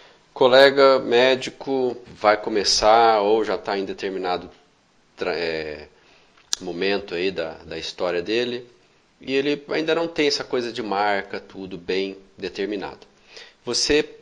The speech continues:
acha que é mais interessante, que já fiz, me fizeram essa pergunta algumas vezes, melhor a marca,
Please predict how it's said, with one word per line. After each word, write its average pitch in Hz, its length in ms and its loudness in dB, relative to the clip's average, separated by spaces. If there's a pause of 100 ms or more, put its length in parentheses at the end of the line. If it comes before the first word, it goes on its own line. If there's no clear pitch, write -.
acha 127 400 4
que - 180 -6
é 120 60 2
mais 117 260 -2
interessante, 113 680 -6
que 101 80 -8
já 98 120 -2
fiz, 104 140 -10
me 110 160 -8
fizeram 101 400 -8
essa - 160 -10
pergunta 98 380 -8
algumas 101 300 -6
vezes, 78 340 -12 (600)
melhor 131 380 6
a 107 80 8
marca, 98 540 2